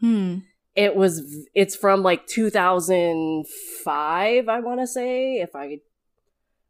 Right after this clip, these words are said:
Speaker 2: remember. Yeah, two thousand five, according to my drama list.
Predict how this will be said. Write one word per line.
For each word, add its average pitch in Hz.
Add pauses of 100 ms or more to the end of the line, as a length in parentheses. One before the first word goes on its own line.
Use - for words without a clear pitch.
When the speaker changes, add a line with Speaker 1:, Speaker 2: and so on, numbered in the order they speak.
(100)
Speaker 2:
remember. 139 (440)
Yeah, 165
two 226
thousand 226
five, 170
according 156
to 156
my 151
drama 151
list. 208